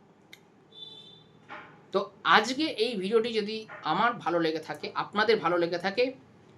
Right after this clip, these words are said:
আমার এই গ-, বক্তব্যগুলোকে, তাহলে অতি অবশ্যই চ্যানেলটিকে লাইক, সাবস্ক্রাইব করতে ভুলবেন না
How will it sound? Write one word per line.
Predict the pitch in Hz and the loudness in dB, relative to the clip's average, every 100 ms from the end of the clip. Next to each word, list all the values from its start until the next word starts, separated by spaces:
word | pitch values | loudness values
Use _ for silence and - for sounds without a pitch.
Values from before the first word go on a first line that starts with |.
| - | -4
আমার | 156 196 | 0 2
এই | 196 | 0
গ-, | 180 | 0
বক্তব্যগুলোকে, | 151 147 147 220 208 220 226 220 254 254 - - - - - - - | 0 0 -2 -4 -2 0 2 0 -6 -12 -18 -20 -20 -20 -20 -20 -4
তাহলে | 202 214 214 | 0 0 -2
অতি | 156 180 | -4 -2
অবশ্যই | 165 190 233 254 - _ - - - - - - - | -2 -4 -4 -6 -10 _ -20 -20 -20 -20 -20 -20 -4
চ্যানেলটিকে | 160 175 185 185 | -2 0 -2 0
লাইক, | 165 135 160 220 - - - - | 0 0 -2 -4 -14 -20 -20 -12
সাবস্ক্রাইব | - 151 - 190 196 - - | -8 -8 -2 0 0 -6 -12
করতে | 151 147 | -10 -10
ভুলবেন | 127 151 185 214 | -6 -2 0 2
না | 240 269 | 0 0